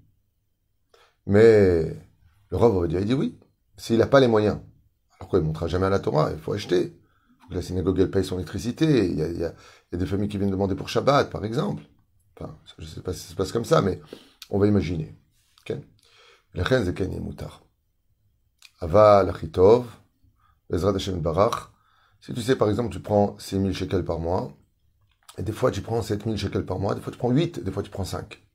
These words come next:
Comment tu fais ? Tu fais ce qu'on appelle Maaser Memutse. Je prends la moyenne de ce que je fais. En moyenne, comment, en moyenne ? Entre cinq mille shekels par mois et huit mille shekels par mois.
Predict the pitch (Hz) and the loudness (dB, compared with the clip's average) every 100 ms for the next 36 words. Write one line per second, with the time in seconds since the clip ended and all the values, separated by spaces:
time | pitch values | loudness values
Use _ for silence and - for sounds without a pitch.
0 | _ - 92 - 90 - - _ _ _ | _ -12 -10 -10 -12 -12 -16 _ _ _
1 | - _ _ - 104 - 113 104 117 113 | -20 _ _ -14 -8 0 0 4 4 2
2 | - _ _ - 101 98 - 113 101 95 | -6 _ _ -2 2 2 2 0 2 0
3 | 95 - - 78 - _ _ _ _ _ | -2 -4 -8 -12 -16 _ _ _ _ _
4 | 90 - 104 101 98 98 - - 80 - | -6 -4 0 2 2 2 -2 -6 -10 -10
5 | - - _ _ _ - 98 98 101 120 | -14 -16 _ _ _ -6 0 4 4 4
6 | 131 - 107 110 104 104 104 98 98 78 | 0 -4 -4 -2 -4 -6 -2 0 0 -2
7 | - - - _ - 98 101 87 - - | -12 -20 -20 _ -4 -2 2 0 -2 -14
8 | _ - 127 131 135 113 127 110 117 127 | _ -2 0 0 -2 0 0 0 0 -2
9 | - - 120 113 110 85 95 78 85 87 | -4 -2 0 0 -2 -2 -2 -4 -6 -10
10 | - | -14